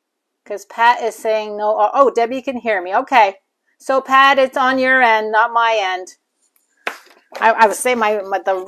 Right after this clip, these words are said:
green light on my microphone is on, so I knew it was working.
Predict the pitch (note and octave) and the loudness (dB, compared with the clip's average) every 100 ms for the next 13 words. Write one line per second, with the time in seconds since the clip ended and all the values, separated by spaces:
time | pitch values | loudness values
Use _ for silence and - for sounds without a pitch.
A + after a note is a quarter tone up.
0 | F#3 _ A3+ C#4 D#4+ A#3+ G#3+ B3+ A3 G#3+ | -14 _ 0 0 2 6 6 6 4 2
1 | G3+ G#3+ B3+ A3 - F3+ F3+ F3 E3+ D#3 | 2 2 0 0 -4 -4 -4 -6 -6 -4
2 | E3 G#3+ - E3 F#3 A3+ C#4 F3 E3+ F3+ | -6 -8 -6 -6 -4 -2 -2 -2 -4 0
3 | F#3+ G3 E3+ D#3 | 0 0 -6 -8